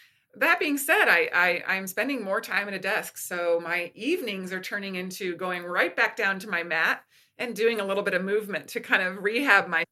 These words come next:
but a lot of movement. I do like to run. So I run three days a week also.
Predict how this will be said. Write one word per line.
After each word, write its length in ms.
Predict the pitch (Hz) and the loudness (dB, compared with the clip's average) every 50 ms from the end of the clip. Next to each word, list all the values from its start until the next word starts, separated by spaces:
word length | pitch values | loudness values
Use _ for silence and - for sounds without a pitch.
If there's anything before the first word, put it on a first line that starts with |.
| _ _ | _ _
but 280 | 214 208 196 - - _ | 2 2 2 2 -2 _
a 100 | - 190 | -2 -2
lot 360 | 190 185 180 175 185 185 214 247 | -2 -2 0 0 6 6 8 6
of 100 | 262 233 | 6 4
movement. 560 | 233 233 240 233 233 240 247 277 - - - _ _ _ _ _ _ _ _ - | 2 -2 -2 -2 -6 -8 -8 -10 -12 -16 -20 _ _ _ _ _ _ _ _ 0
I 100 | 185 190 | 0 2
do 180 | 196 214 226 | 2 0 2
like 160 | 233 233 233 | 2 2 2
to 120 | 233 254 226 | 0 -6 -6
run. 360 | 185 190 180 170 165 180 202 | -2 -2 -2 -2 -2 -4 -6
So 140 | 196 - 185 | -8 -4 -2
I 120 | 165 165 | -2 0
run 280 | 165 170 165 170 170 170 | 0 -2 -4 -4 -8 -10
three 160 | 170 170 165 | -10 -8 -2
days 240 | 156 160 160 156 156 | -2 -2 -2 -2 -8
a 60 | 160 | -10
week 300 | 151 151 151 151 151 - - _ _ - | -10 -10 -12 -12 -14 -18 -20 _ _ -8
also. 520 | 156 156 160 156 - 185 185 208 277 - | -6 -6 -4 -4 -4 -2 -2 -2 -4 -6